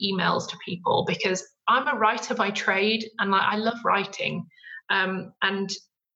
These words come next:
if I, I, yeah, I feel like for me, I'm a better writer than I am speaker. Um, so that's how I communicate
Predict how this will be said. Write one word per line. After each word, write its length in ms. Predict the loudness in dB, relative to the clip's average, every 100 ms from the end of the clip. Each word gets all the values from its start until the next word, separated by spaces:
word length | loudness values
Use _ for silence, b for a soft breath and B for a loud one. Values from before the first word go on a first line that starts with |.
| _ _ _ _ _ _ 0
if 140 | 4
I, 100 | 4 2
I, 380 | 2 2 0 -2
yeah, 200 | 0 0
I 100 | -2
feel 180 | 0 2
like 180 | 2 0
for 120 | 0
me, 260 | 4 4
I'm 140 | 4 2
a 40 |
better 480 | 0 -2 0 0 2
writer 340 | 0 0 0 0
than 120 | 2
I 80 | 2
am 160 | 0
speaker. 540 | -4 -8 -6 -2 -2 -2 -10 B B B
Um, 480 | 0 0 0 -6 -10 _ _ _ -4
so 160 | 0
that's 220 | 0 0
how 200 | 2 4
I 120 | 4 0 -12 _ -2
communicate 520 | 2 2 2 -2 -4